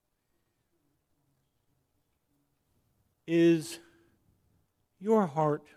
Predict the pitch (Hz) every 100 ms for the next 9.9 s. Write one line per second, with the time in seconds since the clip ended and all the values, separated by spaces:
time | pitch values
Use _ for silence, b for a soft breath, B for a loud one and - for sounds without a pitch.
0 | _ - 151 147 147 - - _ _ _
1 | _ _ _ _ 160 139 135 147 - -
2 | 147 139 139 139 - _ _ _ _ _
3 | _ _ _ _ _ _ _ _ - 170
4 | 160 160 160 _ _ 349 247 175 175 170
5 | 170 170 165 160 - - 165 160 156 -
6 | 160 151 151 135 - - - 143 147 107
7 | 139 135 147 151 143 143 _ _ _ _
8 | _ _ _ _ - 202 202 - 208 170
9 | 160 175 160 170 170 170 180 175